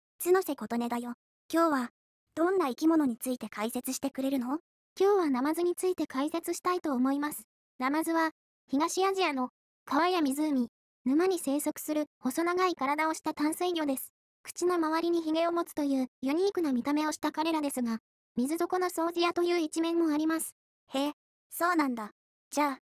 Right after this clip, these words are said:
Speaker 1: ナマズって水底をきれいにしてくれるのね。
Speaker 2: ええ、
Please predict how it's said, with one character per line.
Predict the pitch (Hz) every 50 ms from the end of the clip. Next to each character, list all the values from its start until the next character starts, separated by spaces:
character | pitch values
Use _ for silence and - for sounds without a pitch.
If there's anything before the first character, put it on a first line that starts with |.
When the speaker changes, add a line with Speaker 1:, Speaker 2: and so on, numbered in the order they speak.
| _ _ _ -
Speaker 1:
ナ | 233 226
マ | 262 285
ズ | 302 - 320
っ |
て | - - 320
水 | 302 294 285 294 311
底 | 311 311 - 320 320
を | 320
き | - - 330
れ | 339 330
い | 311
に | 269 233
し | -
て | - 240 -
く | - 254
れ | 262
る | 269 277
の | 262 254
ね。 | 247 262 330 370 - _ _ _ _ _ -
Speaker 2:
え | 302 339 320
え、 | 285